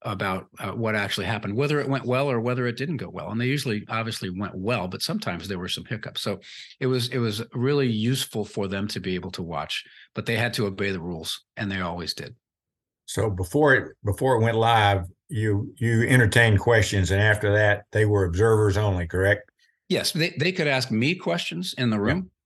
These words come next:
Speaker 1: but we wouldn't pass those questions downrange to the people executing the operation. So they might go, "Hey, wh-, what's gonna happen next?"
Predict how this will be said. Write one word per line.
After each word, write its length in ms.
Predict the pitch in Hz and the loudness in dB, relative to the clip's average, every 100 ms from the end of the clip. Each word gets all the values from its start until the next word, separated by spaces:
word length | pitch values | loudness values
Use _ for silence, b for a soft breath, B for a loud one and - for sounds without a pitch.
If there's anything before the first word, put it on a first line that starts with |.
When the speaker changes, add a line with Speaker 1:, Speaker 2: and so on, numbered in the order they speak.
| - | -6
Speaker 1:
but 140 | 117 | -4
we 120 | 113 151 | 0 0
wouldn't 320 | 151 127 110 | 0 -2 -4
pass 260 | 131 110 | -6 -6
those 180 | - 104 | -4 -6
questions 720 | - 107 104 - 92 90 92 - | -4 -4 -4 -6 -6 -6 -8 -4
downrange 760 | 101 87 85 87 73 - - | -4 -4 -4 -4 -4 -6 -6
to 100 | - | -6
the 100 | 87 | -8
people 320 | 82 95 90 85 | -6 -8 -6 -8
executing 420 | - - 87 80 | -8 -8 -8 -8
the 80 | 76 | -8
operation. 500 | 76 82 76 - - | -10 -10 -10 -10 -4
So 120 | 120 | -2
they 60 | |
might 220 | 131 143 135 | 0 0 0
go, 220 | 113 104 B B B | -2 -4 B B B
"Hey, 120 | 131 113 | -4 -2
wh-, 280 | 131 - | -4 -6
what's 200 | 117 135 | -4 -2
gonna 180 | - 123 | -2 -2
happen 380 | 123 104 98 98 | 0 -2 -4 -4
next?" 420 | 90 - - - | -6 -8 -12 -12